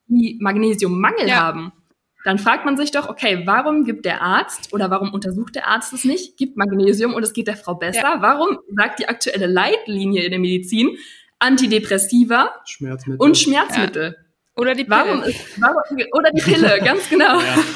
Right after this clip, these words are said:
Speaker 2: Ja.
Speaker 1: <laughs> Ganz genau, das ist der Standard,
Speaker 2: Ja, ja.
Speaker 1: ne? Und das wird ja auch jungen Frauen, du hast es gerade schon gesagt, so erzählt. Du bist fünfzehn, hast Periodenbeschwerden, dann sagt der, dann sagt der Arzt so, „Ja, okay, hier, komm, nimmst die Pille, ist so gut wie nebenwirkungsfrei“,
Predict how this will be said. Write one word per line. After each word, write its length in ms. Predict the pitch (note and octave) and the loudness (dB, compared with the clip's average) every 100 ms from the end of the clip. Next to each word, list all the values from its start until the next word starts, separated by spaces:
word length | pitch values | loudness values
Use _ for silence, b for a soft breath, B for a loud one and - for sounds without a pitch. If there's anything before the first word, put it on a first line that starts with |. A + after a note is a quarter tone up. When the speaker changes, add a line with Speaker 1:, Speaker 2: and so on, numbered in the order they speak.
| F#4+ - | 0 0
Speaker 2:
Ja. 200 | A3+ A3 - | -2 -2 -4
Speaker 1:
<laughs> 80 | |
Ganz 220 | C4 D#4 - | 0 0 0
genau, 180 | D#4 B3+ | 0 2
das 140 | B3+ G4 | 2 0
ist 120 | E4+ | 0
der 100 | - | 0
Standard, 520 | D#4+ - D#4 D4+ G3 D4 | 0 0 2 4 4 4
Speaker 2:
Ja, 0 | |
ja. 60 | |
Speaker 1:
ne? 120 | A3+ - | 2 0
Und 220 | - C4 | 4 4
das 160 | B3 B3 | 4 0
wird 120 | D4+ - | 0 0
ja 80 | |
auch 80 | A3+ | 4
jungen 260 | C4 D4+ G#4 | 6 6 2
Frauen, 380 | - A#3 C#4+ G#3 | 2 4 4 4
du 60 | |
hast 120 | B3+ A#3+ | 0 0
es 120 | A#3+ | -2
gerade 220 | B3 B3+ | -2 -2
schon 140 | B3 | -2
gesagt, 260 | B3 C#4 D4 | 0 -2 -2
so 60 | B3 | -4
erzählt. 560 | G#3 G3+ - F3+ F3+ F3+ B B B | -4 -6 -4 -2 -2 -6 B B B
Du 80 | B3+ | -4
bist 180 | C4+ C#4 | -4 -2
fünfzehn, 600 | D#4+ F4+ - C#4 C#4+ D#4 | -2 -2 0 2 2 2
hast 160 | B3+ B3+ | -2 -2
Periodenbeschwerden, 880 | B3+ C4+ D#4 C#4+ C#4+ B3+ B3+ C4 | -2 2 4 2 2 2 2 2
dann 120 | B3 A#3 | 2 2
sagt 180 | C4 G#3+ | 0 2
der, 220 | G#3 - - | 2 0 -2
dann 140 | A#3 A#3+ | -4 -2
sagt 140 | B3+ | -2
der 100 | - | -4
Arzt 120 | A#3 | -4
so, 60 | A#3+ | 0
„Ja, 120 | A#3 | 0
okay, 240 | A#3 B3+ | 0 0
hier, 140 | C4+ B3+ | 2 2
komm, 160 | B3 B3 | 2 2
nimmst 200 | B3+ B3+ | 0 -6
die 60 | |
Pille, 400 | - C4 C4 C4 B3+ | -4 4 6 6 2
ist 120 | - | -2
so 80 | A3+ | -2
gut 160 | B3 | -2
wie 100 | B3 | 0
nebenwirkungsfrei“, 1000 | A#3 C4 A#3+ D4 B3 D4 - G3+ A3+ A3 | 2 4 4 2 0 -2 -2 0 0 0